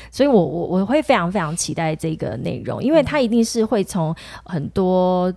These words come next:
精辟的一个观点，然后让新创团队去更精准的去说出我究竟可以解决什么样子的痛点。那第一天的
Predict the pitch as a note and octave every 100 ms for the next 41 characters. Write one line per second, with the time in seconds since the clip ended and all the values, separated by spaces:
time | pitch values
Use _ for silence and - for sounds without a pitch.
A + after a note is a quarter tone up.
0 | - - A#3 B3+ A3 E3 E3+ E3 D#3+ E3
1 | F#3 - - - E3+ G3+ G3 G3+ F#3+ G3
2 | G3 F3+ D#3 D#3 F#3 D3+ - - G#3 E3+
3 | - G#3 E3+ D#3+ - - - - D4 E4
4 | D#4 C#3+ A2 A2+ A3 - F#3+ - F#3+ F#3+
5 | E3+ B2+ A#3+ A3 F#3+ E3+ D#3 - - F#2+
6 | - - C3 C#3 - D#2+ D#2+ - - -
7 | - - - - - - - E4+ F4 D#4
8 | C#4 B3+ A3+ - E4+ D#4+ D#4 C#4+ C4 A3
9 | G3